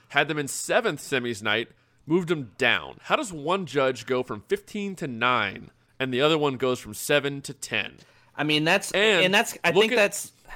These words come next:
Speaker 1: look at the
Speaker 2: I
Speaker 1: corresponding music scores, 'cause we, like we said, music score performance-wise should impact Music G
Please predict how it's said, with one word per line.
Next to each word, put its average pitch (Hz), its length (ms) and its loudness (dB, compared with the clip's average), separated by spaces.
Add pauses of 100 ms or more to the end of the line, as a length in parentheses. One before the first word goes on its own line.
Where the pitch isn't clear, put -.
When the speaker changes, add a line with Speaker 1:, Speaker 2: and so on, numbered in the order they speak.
(100)
Speaker 1:
look 180 140 0
at 240 80 -4
the 214 80 -2
Speaker 2:
I - 140 2
Speaker 1:
corresponding 185 520 2
music 143 320 -4
scores, - 380 -8
'cause 127 180 -8
we, 135 220 -2
like 123 140 -4
we 139 60 -8
said, 147 360 2 (300)
music 156 320 -4
score 151 260 -2
performance-wise 123 1040 -2
should 147 540 -2 (100)
impact 147 540 0
Music 147 360 -8
G 147 200 -12